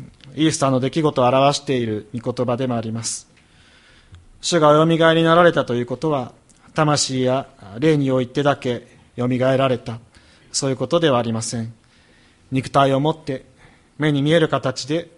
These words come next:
およみがえりになり、弟子たちの前に現れてくださいました。復活の主イエスは私どものために十字架にし-、で死んでくださった。その傷を負いながらも、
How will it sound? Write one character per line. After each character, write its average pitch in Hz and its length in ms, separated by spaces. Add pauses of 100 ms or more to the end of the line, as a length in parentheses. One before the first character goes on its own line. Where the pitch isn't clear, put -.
(300)
お 127 60
よ 127 100
み 123 120
が 120 160
え 120 40
り 120 80
に 120 60
な 131 140
り、 120 120 (720)
弟 139 100
子 - 60
た - 100
ち - 100
の 120 100
前 135 180
に 120 80
現 127 120 (180)
れ 135 80
て 113 100
く - 100
だ 113 120
さ 120 160
い 113 40
ま 113 120
し - 100
た。 110 140 (1200)
復 - 140
活 143 240
の 135 80
主 - 120
イ 147 80
エ 131 60
ス - 120
は 127 60
私 135 360
ど 143 60
も 131 80
の 127 60
た 127 120
め 147 140
に 131 240 (280)
十 131 200
字 123 100
架 131 120
に 131 100
し-、 - 240
で 139 80
死 - 180
ん 139 40
で 131 100
く 143 80
だ 135 120
さ 135 140
っ 127 140
た。 117 160 (1000)
そ - 160
の 139 360
傷 151 260
を 151 140
負 156 100
い 156 40
な 160 120
が 151 100
ら 131 100
も、 120 200